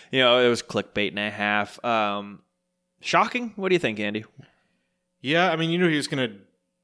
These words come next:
Speaker 2: say offensive things. I thought it was strange, the thing with Apple, where, like, uh, Tim Cook was there. And
Speaker 1: Yeah.
Speaker 2: he said, like, "Oh, Apple got into the game, like, it's, like, a nice thing." And then they showed Tim Cook, and then he, like, has a thing that's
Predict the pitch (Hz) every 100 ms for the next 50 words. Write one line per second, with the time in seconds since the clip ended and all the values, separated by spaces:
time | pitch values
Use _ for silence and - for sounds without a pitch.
0 | - - 127 120 117 113 120 107 127 117
1 | 120 123 120 - 113 110 - _ _ -
2 | 175 175 - 135 143 123 117 131 113 85
3 | 117 151 143 123 113 110 107 104 - _
4 | _ _ _ _ _ _ _ _ - 104
5 | 95 180 180 196 180 123 143 104 - -
6 | - - - 120 123 113 131 135 151 196
7 | 214 220 151 135 131 113 120 123 110 107
8 | 110 104 117 131 - 107 107 107 110 123
9 | 117 113 - 127 113 117 110 - - _
10 | _ 117 117 117 110 107 104 - _ _
11 | - 98 104 - - - - - 107 107
12 | -